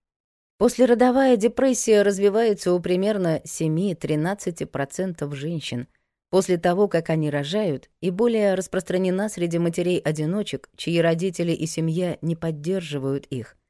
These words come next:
а также среди матерей больных или родившихся недоразвитыми детей и у матерей, у которых недостаточная финансовая поддержка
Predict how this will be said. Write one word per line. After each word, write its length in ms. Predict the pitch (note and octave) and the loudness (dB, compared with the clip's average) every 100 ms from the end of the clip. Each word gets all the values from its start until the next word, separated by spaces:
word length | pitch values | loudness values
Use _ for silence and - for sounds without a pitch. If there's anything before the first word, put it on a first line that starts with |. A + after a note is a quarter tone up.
| _ _ _ - | _ _ _ -2
а 120 | E3 | 0
также 400 | - G#3 F3+ F3+ | 4 2 2 0
среди 320 | E3 E3+ F#3+ | 2 2 2
матерей 460 | F#3 E3+ F3+ F3+ E3+ | 0 0 0 2 2
больных 540 | D#3+ D#3 E3+ G3+ - - | 0 0 0 -2 -4 -6
или 160 | D3 | -2
родившихся 800 | D3 D3+ D#3 F#3+ - D#3+ - D3 | -2 -4 -4 -6 -6 -8 -6 -6
недоразвитыми 800 | - D3+ D3+ D3+ D#3+ D3+ C#3+ C#3+ C#3 | -2 -4 -2 -4 -4 -4 -4 -2 -2
детей 500 | C#3 - F3+ B2 _ _ _ - | -4 -2 -4 -4 _ _ _ 0
и 80 | D#3+ | 4
у 120 | E3+ | 4
матерей, 500 | E3+ E3+ E3+ G3+ - | 4 2 2 2 0
у 100 | E3 | -2
которых 520 | E3 E3 F3+ F3 - | -4 -2 0 -2 -2
недостаточная 880 | E3+ E3+ F3 - F#3+ E3 - D#3 D3+ | -4 -2 -4 -4 -6 -6 -4 -2 -2
финансовая 640 | D#3+ D#3+ D#3 E3 D3+ D3+ D3 | -2 -2 -2 -4 -2 -2 0
поддержка 800 | D#3 D3+ D3 G3+ - - C#3 | -2 -4 -4 -4 -4 -4 -6